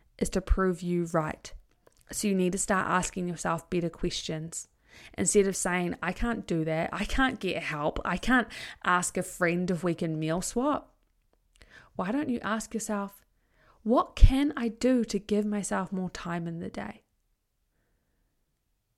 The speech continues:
What can I shift? What can I get help with?" Just ask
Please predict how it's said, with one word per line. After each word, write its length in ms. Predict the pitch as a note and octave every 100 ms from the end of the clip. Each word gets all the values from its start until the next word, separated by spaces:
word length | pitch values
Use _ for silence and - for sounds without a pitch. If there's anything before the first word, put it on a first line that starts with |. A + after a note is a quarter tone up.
| _ _ _
What 320 | G3 B3+ D4 -
can 180 | C4
I 100 | B3
shift? 760 | G#3+ - G#3 F3+ - - - - _ _ _ _ _ _ -
What 380 | G3 B3+ -
can 180 | - C4
I 320 | A3+ G#3+ G3+ - - -
get 240 | E3 G#3
help 440 | - - F#3+ - -
with?" 280 | - - - - - _
Just 200 | - A3+ -
ask 500 | G#3 A3+ A#3 - -